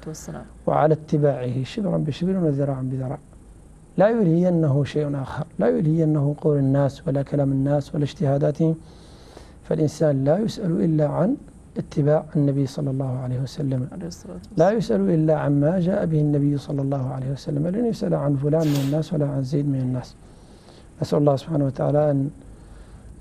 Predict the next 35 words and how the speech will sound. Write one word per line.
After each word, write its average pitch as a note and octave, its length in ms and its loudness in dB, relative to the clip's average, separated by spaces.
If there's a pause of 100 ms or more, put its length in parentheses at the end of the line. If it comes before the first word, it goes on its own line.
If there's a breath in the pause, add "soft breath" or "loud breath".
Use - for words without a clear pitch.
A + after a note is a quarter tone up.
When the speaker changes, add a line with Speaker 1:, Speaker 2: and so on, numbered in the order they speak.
Speaker 2:
نكون C#3+ 400 2
من C#3 140 2
الذين C#3 360 2
ينظر C#3+ 380 2 (160)
إلى C3+ 180 0
وجه C#3 260 0
الله C3+ 280 2
سبحانه C#3 440 -2
وتعالى، C3+ 340 0
ولا F#3 220 2
شك F3 260 -2
أنهم D3+ 300 4
يعني D3 380 2
على D3+ 180 4
حسب D3 360 -4
درجات، C3+ 480 0 (880 loud breath)
على D#3 160 4
حسب D3 340 -2
أعمالهم، C3+ 460 0 (800)
فالناس D3+ 520 2
تتفاوت C#3+ 480 0
في - 100 -8
الأعمال، C#3 380 0 (1120 loud breath)
كما C#3+ 260 2
في C#3 300 0 (240)
دخولهم C#3+ 500 2
الجنان C#3 380 2
كذلك، C3+ 460 -2
كما C#3 260 -2
قال C#3+ 240 -2
أبو C#3+ 220 -2
بكر: C#3 240 -4
"يا D3+ 320 2
رسول C#3+ 320 -2
الله، C#3+ 340 2